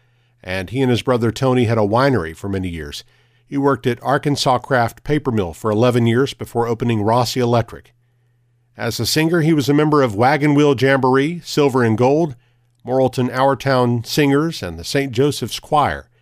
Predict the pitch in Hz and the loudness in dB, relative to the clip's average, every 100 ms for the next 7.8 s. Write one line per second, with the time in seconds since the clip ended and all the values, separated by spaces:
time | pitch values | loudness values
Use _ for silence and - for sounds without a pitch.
0 | _ _ _ _ _ 120 110 - 120 107 | _ _ _ _ _ -8 -6 -2 0 0
1 | - 147 131 135 143 127 98 - 131 120 | 0 -2 0 0 2 2 -2 -2 -2 0
2 | 107 - 139 131 131 - _ _ _ _ | -2 0 0 0 -2 -4 _ _ _ _
3 | - 135 123 117 107 - 151 143 120 - | -2 0 2 2 0 -4 0 0 0 -2
4 | 147 139 - 120 107 156 143 - 87 - | 0 0 0 -4 -2 0 0 -2 -10 -10
5 | 107 120 117 117 117 - _ _ _ - | -8 -6 -2 0 0 -2 _ _ _ -16
6 | 98 98 98 - 131 120 127 120 117 120 | -12 -12 -12 -4 -2 -2 0 0 2 0
7 | 120 - 117 117 117 135 104 90 | -2 -4 0 2 2 2 2 -2